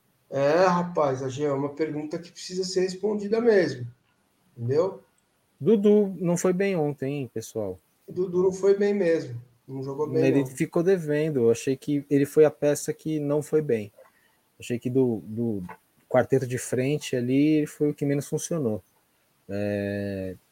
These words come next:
Speaker 2: e o Palmeiras precisa muito dele, né? Não sei se é posicionamento foi diferente. Ele inverteu eles uma hora, né? Ele com,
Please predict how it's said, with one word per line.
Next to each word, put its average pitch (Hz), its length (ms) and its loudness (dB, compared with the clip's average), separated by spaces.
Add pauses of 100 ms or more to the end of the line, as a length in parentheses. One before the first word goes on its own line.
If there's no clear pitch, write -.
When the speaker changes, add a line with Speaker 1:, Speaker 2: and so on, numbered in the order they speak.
(160)
Speaker 2:
e 123 60 -4
o 107 40 -6
Palmeiras 143 260 4 (120)
precisa 190 320 2
muito 202 280 2
dele, 147 300 4
né? 127 180 -4
Não 135 240 -4
sei 143 160 2
se - 100 -2
é - 20 -8
posicionamento 127 760 0
foi - 160 -4
diferente. 127 540 0
Ele 143 80 6
inverteu 131 540 6
eles 123 200 6
uma 104 180 -2
hora, 131 260 4
né? 120 140 2
Ele 110 120 2
com, 101 320 -4